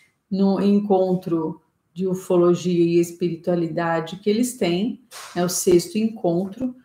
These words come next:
e lá, então, você pode entrar no site do Simpla e procurar esse encontro de ufologia e espiritualidade, que nós, lá, tudo que for arrecadado vai ser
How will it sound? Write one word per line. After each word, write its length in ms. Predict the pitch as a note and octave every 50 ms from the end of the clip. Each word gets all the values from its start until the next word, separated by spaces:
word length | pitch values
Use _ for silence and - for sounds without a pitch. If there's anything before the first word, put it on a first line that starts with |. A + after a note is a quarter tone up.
| _ _ _ _ _ - - G3 G#3 G3+ G3+
e 100 | G#3 A3+
lá, 320 | A3+ A3 G#3 G#3 G#3+ A3
então, 360 | A#3+ A#3 - A#3 A#3 A#3+ A#3+
você 260 | A#3 A#3+ A#3 - B3 A3+
pode 400 | A3+ - A3 G3 G3 G3+ F#3 G#3+
entrar 420 | G#3 F#3+ F#3 F#3+ F#3 F#3+ F#3+ F#3+
no 160 | G3 F#3+ F#3+
site 440 | F#3+ - - F#3 F3 F3 F3+ F#3 F#3
do 100 | F3+ G#3+
Simpla 680 | A3 G#3+ - A#3 A3 A3+ A#3+ A#3+ A#3 B3+ A#3+ B3 A#3+ -
e 500 | A3+ G3+ G3 G3+ G#3+ A3+ B3 B3+ B3 B3
procurar 640 | - B3+ B3+ B3 B3+ - C4 A3+ G3+ G3+ G3+ G3 F#3+
esse 560 | F#3 G3 F#3+ - - - G#3 G#3+ A3 A3+ A3 - _ _ _ _ _ _ _
encontro 560 | - F#3 F3+ F3+ - F#3+ F#3 F#3 F#3+ F#3+ F#3 F3+
de 120 | F3+ F#3
ufologia 760 | F3+ - - F3+ E3+ E3+ E3+ E3+ E3 E3+ E3+ F3 E3+ E3 D#3+
e 60 | E3
espiritualidade, 1120 | E3+ E3+ - - E3+ D#3+ D#3+ - - F3 E3+ E3+ E3 E3 E3 D#3+ D#3 E3+ G3 A3 A3 B3+ B3+
que 400 | B3 _ - B3+ B3+ B3+ B3+ B3 -
nós, 520 | G#3 F#3+ F#3+ G3+ G#3+ A3 A3 - - - - -
lá, 500 | G3 G3 G3 G#3 A3+ C4 C4+ C4 B3+ - -
tudo 400 | B3+ C#4 D#4+ E4+ D4+ C4+ B3+ -
que 140 | - B3 A3+
for 220 | - - G3 F#3
arrecadado 800 | F#3 F#3 F#3 F#3 - G#3+ G#3 G#3 - F3+ F3 G3 A3+ A#3+ B3+ B3+
vai 140 | B3+ C4 B3+
ser 460 | B3 - - A3+ A3+ A3+ A#3 A3+ A3+